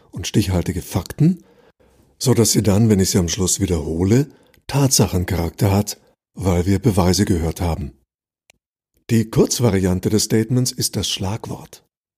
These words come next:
Vielleicht gibt's so ein Buzzword, um das sich mein Vortrag dreht,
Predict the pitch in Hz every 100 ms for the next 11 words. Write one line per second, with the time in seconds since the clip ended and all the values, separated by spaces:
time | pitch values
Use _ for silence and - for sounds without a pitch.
0 | _ _ _ _ - 127 127 - - -
1 | 120 107 101 _ 156 160 - 95 92 127
2 | - _ _ _ _ 120 113 104 113 113
3 | 104 - 113 107 110 - 127 147